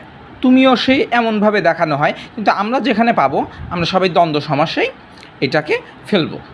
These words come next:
দ্বন্দ্ব সমাস, আমরা দ্বন্দ্ব সমাস। দম্পতি, জায়া ও পতি দ্বন্দ্ব সমাস। জায়া অর্থাৎ স্বামী ও স্ত্রী। এরপরে আমরা তিনটা শব্দ দেখছি,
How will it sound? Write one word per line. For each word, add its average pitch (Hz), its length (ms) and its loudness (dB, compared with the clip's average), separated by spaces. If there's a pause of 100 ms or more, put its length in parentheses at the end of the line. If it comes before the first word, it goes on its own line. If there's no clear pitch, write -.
দ্বন্দ্ব 180 280 0
সমাস, 135 320 -2
আমরা 254 360 0 (260)
দ্বন্দ্ব 120 260 -2
সমাস। 104 260 -8 (400)
দম্পতি, 165 440 -2 (440)
জায়া 180 480 0
ও 143 180 -2
পতি 123 280 -6 (260)
দ্বন্দ্ব 151 280 -2
সমাস। 95 300 -6 (920)
জায়া 135 500 0 (280)
অর্থাৎ 151 300 -2 (360)
স্বামী 165 500 -2 (320)
ও 156 120 2 (120)
স্ত্রী। - 300 -10 (2000)
এরপরে 254 340 2
আমরা 247 180 2 (180)
তিনটা 247 580 2
শব্দ 175 380 -2
দেখছি, 185 420 -2